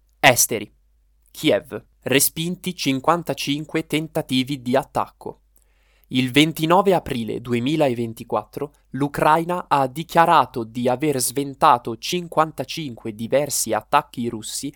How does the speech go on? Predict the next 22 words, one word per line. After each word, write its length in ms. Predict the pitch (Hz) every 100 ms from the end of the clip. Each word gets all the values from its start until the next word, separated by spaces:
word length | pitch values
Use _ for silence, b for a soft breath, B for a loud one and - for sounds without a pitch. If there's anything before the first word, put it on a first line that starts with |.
| b b
nei 200 | 127 139
villaggi 640 | 143 156 165 156 117 120
a 80 | 117
nord 540 | 117 160 139 120 120 -
e 100 | 120
ad 160 | 117
ovest 520 | 120 139 147 170 - 165
di 240 | 131 117
Novobakhmutivka, 1300 | 113 147 156 160 151 - 151 - 113 - - 101 - _
nella 340 | 117 120 120 120
regione 520 | 117 117 147 123 113
orientale 800 | 123 139 147 160 110 104 123 139
di 160 | 156
Donetsk. 640 | 139 107 95 101 - - _ _ _ _ _ _
Si 220 | - -
tratta 400 | 139 151 151 -
di 160 | 120 120
un'area 540 | 120 120 139 156 165
dove 340 | 151 147 143 135
negli 340 | 131 127 123
ultimi 400 | 139 160 135 120
giorni, 480 | 113 120 117 127 156